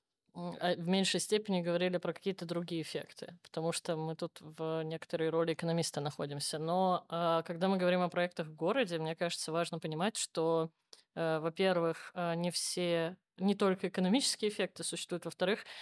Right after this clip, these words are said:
э, тоже к экономическим эффектам можно относить разные эффекты.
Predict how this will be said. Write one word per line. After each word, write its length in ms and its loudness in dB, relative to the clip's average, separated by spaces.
э, 520 2
тоже 280 2
к 80 -12
экономическим 640 2
эффектам 420 -2
можно 300 0
относить 440 -2
разные 440 0
эффекты. 500 -10